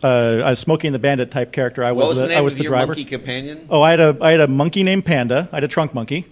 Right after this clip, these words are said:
Speaker 2: Mm-hmm.
Speaker 1: So, uh, I was driving a, a Cadillac because we needed to have enough room for all of the players and all of their N P C baggage, which
Speaker 2: With a
Speaker 1: there was a
Speaker 2: moonroof.
Speaker 1: lot.
Speaker 2: Yeah.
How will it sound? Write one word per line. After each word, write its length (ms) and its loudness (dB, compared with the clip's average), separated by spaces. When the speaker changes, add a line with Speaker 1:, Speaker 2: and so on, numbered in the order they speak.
Speaker 2:
Mm-hmm. 340 -16
Speaker 1:
So, 440 4
uh, 400 6
I 200 4
was 240 2
driving 500 2
a, 40 -8
a 800 2
Cadillac 680 0
because 260 -2
we 140 -4
needed 340 -2
to 80 0
have 400 -2
enough 220 -2
room 320 -4
for 340 -4
all 280 2
of 80 -4
the 100 -6
players 460 -2
and 160 -8
all 200 2
of 80 -2
their 200 0
N 160 -2
P 140 -10
C 200 -10
baggage, 560 -4
which 160 -6
Speaker 2:
With 120 -6
a 20 -16
Speaker 1:
there 160 -2
was 240 0
a 40 -10
Speaker 2:
moonroof. 260 -2
Speaker 1:
lot. 460 -2
Speaker 2:
Yeah. 260 -6